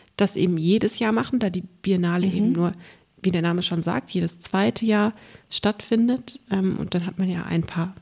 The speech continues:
Speaker 1: ein Jahr Pause.
Speaker 2: Genau.
Speaker 1: <laughs> Noch was unternehmen. Ähm,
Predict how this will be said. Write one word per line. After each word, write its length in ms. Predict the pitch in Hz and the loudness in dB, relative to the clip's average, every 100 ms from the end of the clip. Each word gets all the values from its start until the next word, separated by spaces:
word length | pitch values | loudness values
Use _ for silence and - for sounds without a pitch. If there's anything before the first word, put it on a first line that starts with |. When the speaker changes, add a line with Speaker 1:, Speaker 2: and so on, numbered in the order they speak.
| _ | _
Speaker 1:
ein 220 | 196 185 | 4 4
Jahr 180 | 180 175 | 4 0
Pause. 540 | 170 - 170 170 277 381 - - - | -2 -2 0 2 0 0 -10 -14 -8
Speaker 2:
Genau. 460 | - 208 180 185 | 0 2 2 2
Speaker 1:
<laughs> 140 | 269 - | 2 2
Noch 140 | 196 | 2
was 120 | 202 | 2
unternehmen. 600 | 185 196 202 175 180 254 - - - - - - | 2 2 4 4 4 0 -6 -16 -18 -18 -12 -4
Ähm, 320 | 196 196 | -2 -2